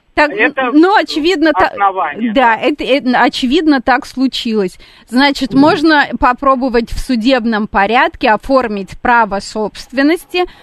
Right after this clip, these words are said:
Speaker 1: на объект незавершённого строительства. Такая практика есть, и очень часто она применялась, а, тогда, когда, а, были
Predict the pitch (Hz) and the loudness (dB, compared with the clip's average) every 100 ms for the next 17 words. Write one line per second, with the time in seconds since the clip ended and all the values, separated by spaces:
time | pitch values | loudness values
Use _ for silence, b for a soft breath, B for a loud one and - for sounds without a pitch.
0 | b 254 262 220 202 226 349 - 269 247 | b 4 4 2 -2 0 -2 0 2 2
1 | 269 339 285 233 226 302 285 285 - - | 2 0 0 0 -2 -2 0 0 -2 -2
2 | 269 240 220 - - - 185 240 226 254 | 0 0 -2 -8 -16 -10 -8 -4 -2 0
3 | 240 269 226 - 220 - 226 214 294 381 | 0 0 0 -2 -12 -6 -4 -4 -4 -6
4 | - 226 202 B B 262 269 277 254 - | -4 -4 -4 B B -2 0 0 -2 2
5 | 277 370 - 247 226 233 226 247 226 226 | 0 0 0 0 0 -2 -2 -2 0 0
6 | 240 330 339 - - B B B 220 220 | 0 2 0 -2 -10 B B B 0 2
7 | 214 - 240 220 202 240 269 349 - 262 | 2 2 0 0 -2 2 4 4 2 0
8 | 220 220 202 190 233 277 311 302 285 - | 0 -4 -6 0 2 4 4 2 0 0
9 | 240 226 226 208 294 269 247 | 0 2 0 0 2 2 0